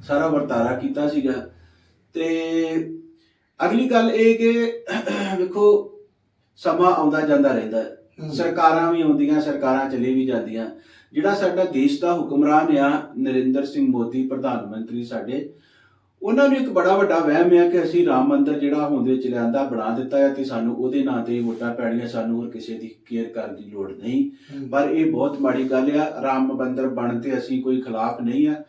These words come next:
Speaker 1: ਉਹ ਉਹਨਾਂ ਦੀ, ਜਿਨ੍ਹਾਂ ਦੀ ਆਸਥਾ ਵਾ, ਉਹਨਾਂ ਨੂੰ ਬ-, ਬਣਾਉਣਾ ਚਾਹੀਦਾ ਸੀਗਾ। ਪਰ ਅੱਜ ਉਹ ਇਸੇ ਗੱਲ ਦੇ ਵਿੱਚ ਹੀ ਰਾਮ ਮੰਦਿਰ ਬਣਾ ਕੇ ਤੇ ਇਮੀਡੀਏਟਲੀ ਇਲੈਕਸ਼ਨਾਂ ਦੀ ਅਨਾਉਂਸ ਕਰਵਾ ਦਿੱਤੀਆਂ ਤੇ ਇਸ ਦੀ ਆੜ ਵਿੱਚ ਉਹ ਇਲੈਕਸ਼ਨ ਜਿੱਤਣਾ ਚਾਹੁੰਦੇ ਆ। ਸਾਡਾ ਪ੍ਰੋਟੈਸਟ ਜਿਹੜਾ ਉਹ ਜਾਰੀ ਰਹੇਗਾ।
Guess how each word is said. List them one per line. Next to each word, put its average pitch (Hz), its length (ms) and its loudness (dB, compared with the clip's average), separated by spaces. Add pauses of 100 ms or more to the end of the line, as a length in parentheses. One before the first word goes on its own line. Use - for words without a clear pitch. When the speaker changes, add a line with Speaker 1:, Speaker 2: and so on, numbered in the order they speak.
(340)
Speaker 1:
ਉਹ 131 180 2
ਉਹਨਾਂ 131 220 2
ਦੀ, 127 180 0
ਜਿਨ੍ਹਾਂ 123 340 -2
ਦੀ 127 100 0
ਆਸਥਾ 117 420 -2
ਵਾ, 123 120 -2
ਉਹਨਾਂ 131 240 0
ਨੂੰ 120 160 -4
ਬ-, 107 200 -6
ਬਣਾਉਣਾ 113 320 -4
ਚਾਹੀਦਾ 135 400 0
ਸੀਗਾ। 117 420 -4 (320)
ਪਰ 175 280 2
ਅੱਜ 175 180 2 (540)
ਉਹ 190 180 8
ਇਸੇ 196 400 6
ਗੱਲ 190 180 6
ਦੇ 190 240 8
ਵਿੱਚ 156 120 2
ਹੀ 180 100 0
ਰਾਮ 160 220 4
ਮੰਦਿਰ 170 260 0
ਬਣਾ 160 220 0
ਕੇ 147 180 0
ਤੇ 160 120 -2
ਇਮੀਡੀਏਟਲੀ 160 480 0
ਇਲੈਕਸ਼ਨਾਂ 151 420 0
ਦੀ 160 120 -2
ਅਨਾਉਂਸ 143 320 0
ਕਰਵਾ 139 300 2
ਦਿੱਤੀਆਂ 139 480 -2 (200)
ਤੇ - 80 -4
ਇਸ 180 260 4
ਦੀ 196 120 -2
ਆੜ 170 280 4
ਵਿੱਚ 165 200 0
ਉਹ 160 60 -2
ਇਲੈਕਸ਼ਨ 151 320 0
ਜਿੱਤਣਾ 143 340 -2
ਚਾਹੁੰਦੇ 147 280 -2
ਆ। 175 120 0
ਸਾਡਾ 180 420 2
ਪ੍ਰੋਟੈਸਟ 185 420 0
ਜਿਹੜਾ 147 320 0
ਉਹ 165 240 0
ਜਾਰੀ 117 360 -2
ਰਹੇਗਾ। 98 260 -10